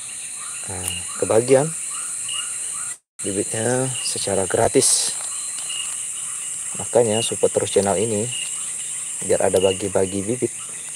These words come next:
Oke, kita ikat. Nah, seperti ini. Yang sudah kita bisa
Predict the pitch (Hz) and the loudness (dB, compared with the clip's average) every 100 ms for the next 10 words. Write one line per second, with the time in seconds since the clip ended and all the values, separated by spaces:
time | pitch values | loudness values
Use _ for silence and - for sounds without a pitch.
0 | - - - - - - - - - - | -8 -8 -10 -12 -12 -12 -12 -10 -10 -10
1 | - - - - - - - - - - | -10 -8 -8 -10 -12 -12 -10 -10 -10 -10
2 | - - - - - - - - - - | -10 -10 -10 -10 -8 -8 -8 -10 -10 -10
3 | - - - - - - - - - - | -10 -10 -12 -10 -10 -10 -10 -12 -10 -2
4 | - 139 170 196 190 - - - - - | 8 10 10 8 4 -6 -12 -12 -10 -10
5 | - - - - - - - - - - | -10 -12 -10 -8 -8 -8 -8 -8 -6 -4
6 | - - - - - - 104 90 - - | 0 0 -2 -10 -8 -6 -6 -6 -6 -4
7 | 95 90 - - - - - - - - | -4 -4 -8 -8 -8 -8 -8 -8 -8 -8
8 | - - 101 - 104 143 139 - 120 104 | -8 -6 -2 4 6 6 6 4 6 6
9 | 104 - 110 | 2 2 4